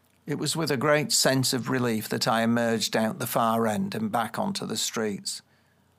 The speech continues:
The truth is that I never had any bad experiences, but I can't speak about how safe it would be nowadays, and I probably wouldn't encourage my own children to take the same route. We never listened to our parents,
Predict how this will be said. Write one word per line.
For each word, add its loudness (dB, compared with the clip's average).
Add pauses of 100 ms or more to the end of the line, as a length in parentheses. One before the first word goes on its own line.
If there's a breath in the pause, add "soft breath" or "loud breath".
The -6
truth -4
is -6 (320 soft breath)
that -4
I 2
never 2
had 2
any 0
bad -4
experiences, -4 (480 soft breath)
but -2
I 4
can't 6
speak 2
about 0
how 0
safe 0
it -10
would -6
be -2
nowadays, -6 (400 soft breath)
and 0
I 2
probably 4
wouldn't 2
encourage -2
my 0
own 0
children -6
to -6
take -4
the -8
same -2
route. -4 (800 soft breath)
We -2
never 4
listened 2
to 0
our 2
parents, -2